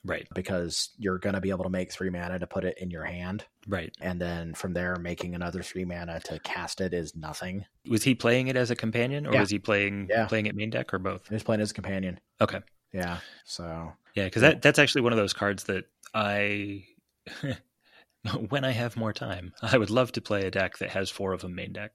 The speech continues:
Speaker 1: 'cause I think actually that's,
Speaker 2: <laughs>
Speaker 1: that's a potential,
Speaker 2: That is,
Speaker 1: um,
Speaker 2: that would be, that would be a super interesting
Speaker 1: or,
Speaker 2: so
Speaker 1: or, or three main deck and one in the sideboard. I'm not sure exactly what <laughs> my, my plan would be, but I, but I
Speaker 2: Right.
Speaker 1: think it's, it's only three to cast,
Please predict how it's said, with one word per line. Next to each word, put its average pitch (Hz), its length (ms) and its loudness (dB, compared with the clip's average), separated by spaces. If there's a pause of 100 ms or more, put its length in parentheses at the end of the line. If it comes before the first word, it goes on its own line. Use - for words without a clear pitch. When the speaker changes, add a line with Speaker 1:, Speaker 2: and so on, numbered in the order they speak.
Speaker 1:
'cause - 160 -2
I 131 60 8
think 143 200 6
actually 139 300 8
that's, 156 280 6
Speaker 2:
<laughs> - 380 -6
Speaker 1:
that's 107 220 4
a - 20 -8
potential, 90 640 -2 (220)
Speaker 2:
That 147 160 12
is, 147 220 8
Speaker 1:
um, - 60 -2
Speaker 2:
that 135 120 12
would 127 100 2
be, 120 200 8
that 107 120 6
would 117 120 2
be 101 120 0
a 92 40 0
super 90 280 -4
interesting 85 400 -6
Speaker 1:
or, 113 240 8
Speaker 2:
so 151 80 10
Speaker 1:
or, 120 320 12
or 113 140 6
three 113 260 4
main 98 200 2
deck 92 220 2
and 92 100 -2
one 92 100 -2
in 92 80 -4
the 90 280 -6 (240)
sideboard. 92 380 0
I'm 92 80 0
not 98 160 2
sure 95 220 4
exactly 87 380 -2
what 101 140 0
<laughs> - 20 -4
my, 127 280 2 (260)
my - 80 6
plan 110 340 2
would 101 140 -2
be, 98 100 -2
but 113 140 8
I, 123 60 12 (140)
but 135 80 6
I 123 40 12
Speaker 2:
Right. 117 80 4
Speaker 1:
think 120 200 0
it's, - 240 -6 (500)
it's - 160 2
only 151 220 6
three 110 220 4
to 92 100 -2
cast, 90 580 0